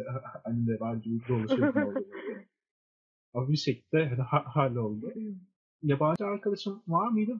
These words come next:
Speaker 1: Vardı ama ben bu konuda biraz şanssızdım. Çünkü, e, oryantasyon haftasının bütün etkinlikleri, e, parayla satın almamız gerekiyordu. İşin kötüsü PayPal'la satın almamız gerekiyordu. Bildiğiniz üzere PayPal'la Türkiye'de yok.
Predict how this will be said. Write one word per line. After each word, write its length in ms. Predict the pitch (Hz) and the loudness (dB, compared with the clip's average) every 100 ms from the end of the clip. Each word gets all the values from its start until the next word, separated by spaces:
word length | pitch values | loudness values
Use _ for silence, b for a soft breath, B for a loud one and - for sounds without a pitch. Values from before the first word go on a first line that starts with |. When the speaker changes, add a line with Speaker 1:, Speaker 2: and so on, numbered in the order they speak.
| - | 2
Speaker 1:
Vardı 340 | 208 220 208 | 4 4 2
ama 180 | 214 196 | 2 4
ben 180 | 208 214 | 4 4
bu 80 | 220 | 2
konuda 360 | 185 180 185 | 0 2 2
biraz 300 | 165 170 - | 4 2 0
şanssızdım. 600 | 151 135 - 147 135 165 - | -2 0 0 -6 -2 -4 -2
Çünkü, 260 | 151 143 170 | -2 -2 -2
e, 360 | 175 113 107 107 | -4 0 0 4
oryantasyon 640 | 127 143 139 160 151 185 | 4 4 4 0 -2 -2
haftasının 480 | 175 - 143 143 139 | -2 -2 -8 -6 -8
bütün 200 | 147 180 | -8 -6
etkinlikleri, 880 | 160 147 - 139 _ - 131 185 269 _ _ _ 117 | -6 -6 -8 -8 _ -8 -6 -4 -8 _ _ _ 0
e, 40 | 110 104 101 - _ _ _ - | 2 2 -4 -10 _ _ _ 0
parayla 380 | 139 156 160 151 | 4 4 2 0
satın 260 | 151 170 | 0 2
almamız 460 | 180 151 139 127 - | 2 4 2 0 -2
gerekiyordu. 400 | 120 113 147 214 | -2 0 -2 0
İşin 280 | 151 190 208 | -2 -2 0
kötüsü 360 | 196 - 269 | 0 -2 -2
PayPal'la 480 | 180 180 180 131 98 | 2 2 2 2 2
satın 300 | - 117 113 | -6 -10 -4
almamız 420 | 104 104 107 - | -4 -4 -8 -10
gerekiyordu. 420 | 107 98 - 196 175 | -10 -12 -10 -6 -2
Bildiğiniz 380 | 139 147 170 | 0 2 0
üzere 200 | 160 165 196 | 0 -2 0
PayPal'la 460 | 165 147 147 131 - | 0 4 2 2 -2
Türkiye'de 340 | 127 127 220 | -4 -4 0
yok. 340 | 233 - - | -2 -4 -16